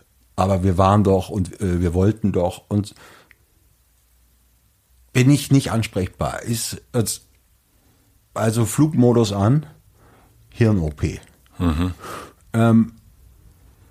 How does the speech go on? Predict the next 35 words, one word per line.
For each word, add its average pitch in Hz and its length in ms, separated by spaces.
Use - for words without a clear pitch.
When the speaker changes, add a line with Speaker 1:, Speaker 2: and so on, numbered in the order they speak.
Speaker 1:
ist 131 220
einfach 160 580
und 151 240
ist 156 180
das 147 120
Schönste, 175 420
was 160 80
ich 143 100
kenne. 123 320
Da 127 340
wirklich 147 400
dann 127 320
mit 131 280
dem 147 160
Verlag 120 440
und 107 120
dann 107 160
wirklich 147 240
ist 113 140
es 110 100
eine 120 120
Buchherstellung. 123 960
Es 87 180
geht - 160
dann 107 140
wirklich, 147 180
du 113 80
hast 101 100
Papiere 147 500
in 127 140
der 104 160
Hand 104 240
und 90 100
hast 101 160
verschiedene 107 540